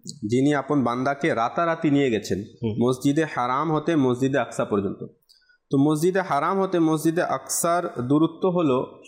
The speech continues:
Speaker 1: সোয়া এক মাস। আর
Speaker 2: আচ্ছা।
Speaker 1: আমাদের নবী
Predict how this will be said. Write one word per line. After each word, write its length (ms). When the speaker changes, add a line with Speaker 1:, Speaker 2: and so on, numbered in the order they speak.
Speaker 1:
সোয়া 380
এক 220
মাস। 240
আর 120
Speaker 2:
আচ্ছা। 140
Speaker 1:
আমাদের 240
নবী 320